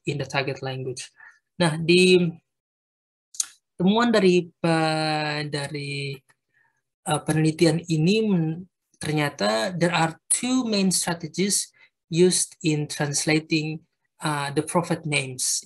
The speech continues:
in the Quran. Ternyata ada dua, ya, yang digunakan sebagai ma-, apa namanya, um, uh, strategi dalam menerjemahkan nama-nama nabi dari Al-Quran ke dalam bahasa Inggris,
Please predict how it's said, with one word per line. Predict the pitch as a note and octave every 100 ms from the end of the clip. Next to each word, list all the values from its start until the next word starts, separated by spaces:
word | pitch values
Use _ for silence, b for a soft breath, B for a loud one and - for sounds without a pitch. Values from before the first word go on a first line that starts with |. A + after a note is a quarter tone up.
| D3
in |
the | C3
Quran. | - C#3 C3+ C#3 - _ _ _ -
Ternyata | D3 D#3 G3+
ada | F#3+ F3
dua, | F#3+ A3 F3+
ya, | D3 D3+ D#3+
yang | D3+ D#3+ E3
digunakan | D3+ D#3 D3 C#3 - F3 F#3+ F3
sebagai | - D3+ C#3+ C#3+ C#3 C#3 - _ _ -
ma-, | D3 D3 C#3+
apa | -
namanya, | D3+ D3 D3 D#3 F3 F3+
um, | D#3 D3 C#3+ C#3+ D3 - _ _ _ - - _ _ _ -
uh, | D3 C#3+ C#3+ C#3 C#3
strategi | - - D#3+ D#3 C#3 D#3+ F3 F3+
dalam | D#3 D3+ D#3+ D#3
menerjemahkan | C#3 C3+ D3 B2+ D#3+ D#3+
nama-nama | D3 C#3+ C#3 C#3 C#3 C#3
nabi | C#3 C3+ D3 F#3+ A3 A3+ B B B -
dari | - D3 D#3 E3 E3 E3
Al-Quran | D3+ D3+ - E3 E3 F3+ F3+
ke | G3 G3 F#3+
dalam | D#3+ D#3 E3 E3+ D#3+
bahasa | D3+ C#3 C#3 - C#3+ - -
Inggris, | A3 G3 D#3+ - - -